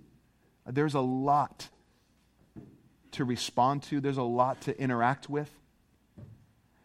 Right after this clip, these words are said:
And Father, we just pray that as, as we think about how you've called us to live, that we would evaluate, that today we would evaluate what motivates us,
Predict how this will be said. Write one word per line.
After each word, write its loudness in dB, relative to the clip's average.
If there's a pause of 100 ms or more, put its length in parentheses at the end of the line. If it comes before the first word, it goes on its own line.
(280)
And -4
Father, 6
we 2
just -2
pray 2
that -2
as, 2
as 0
we 0
think 0
about 6
how 4
you've 0
called 0
us -4
to -6
live, -2 (920)
that 2
we 4
would 6
evaluate, 6
that -4
today 2 (260)
we 2
would 4
evaluate 4 (200)
what -2
motivates -2
us, -4